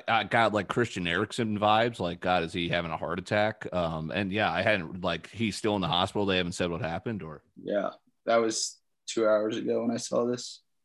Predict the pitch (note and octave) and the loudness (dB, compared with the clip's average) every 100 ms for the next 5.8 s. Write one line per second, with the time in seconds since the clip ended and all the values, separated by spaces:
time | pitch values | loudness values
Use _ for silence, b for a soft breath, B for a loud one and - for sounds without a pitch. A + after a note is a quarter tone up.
0 | _ _ _ _ - G#2+ G#2 A2 B2 A2 | _ _ _ _ -6 -4 0 2 2 4
1 | C#3+ - C#3+ F3 G#3+ G#3 C#3 C3 C#3 A2+ | 2 4 4 6 6 6 4 6 6 6
2 | B2 A#2+ C3 G2+ G2+ G2 - A#2 A#2 A#2+ | 4 6 4 2 2 0 0 0 2 0
3 | A2+ A2 G#2+ A2+ B2 G#2+ G#2+ A2+ A#2+ A#2+ | 0 2 2 2 -2 -4 -2 0 0 0
4 | G2+ F2 E2+ G2 F#2+ G2 F#2+ F#2 F2+ F2 | 0 -2 -2 -4 0 0 0 -2 -2 -2
5 | F2+ E2 - F#2 E2 E2+ F#2+ | -6 -8 -8 -8 -6 -6 -8